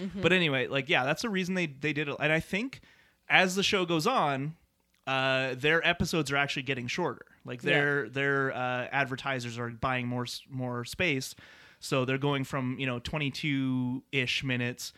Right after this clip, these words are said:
Speaker 2: down to, like, twenty-one minutes, which doesn't seem like a lot, but in, you know, in the world of making a, a show, that's
Speaker 1: Advertising,
Speaker 2: like,
Speaker 1: sure.
Speaker 2: that's a lot of t-, of time to have to remove. So,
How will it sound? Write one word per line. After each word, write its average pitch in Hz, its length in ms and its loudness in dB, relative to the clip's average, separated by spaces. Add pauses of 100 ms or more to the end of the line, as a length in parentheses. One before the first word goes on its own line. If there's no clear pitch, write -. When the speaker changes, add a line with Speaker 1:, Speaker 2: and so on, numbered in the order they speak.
(260)
Speaker 2:
down 131 240 0
to, 123 60 -4
like, 127 120 -4
twenty-one 131 380 0
minutes, 147 320 0
which 139 140 -4
doesn't 175 460 0
seem 269 260 0
like 139 180 0
a 131 60 -4
lot, 120 320 -4
but 135 120 -2
in, 131 280 0
you 135 100 -4
know, 123 260 -8
in 127 120 -4
the 123 80 -2
world 123 240 -4
of 120 200 -8
making 123 320 -2
a, 120 60 -6 (140)
a 120 40 -4
show, 135 360 4
that's 139 60 0 (280)
Speaker 1:
Advertising, 131 60 -4
Speaker 2:
like, 120 100 -4
Speaker 1:
sure. 147 140 -4
Speaker 2:
that's 143 160 -2
a 139 40 -2
lot 123 340 -2
of 117 180 -10
t-, - 80 -20 (120)
of 120 200 -4
time 120 460 -4 (380)
to 135 160 2
have 127 200 2
to 127 100 -4
remove. 120 460 -6
So, - 260 -10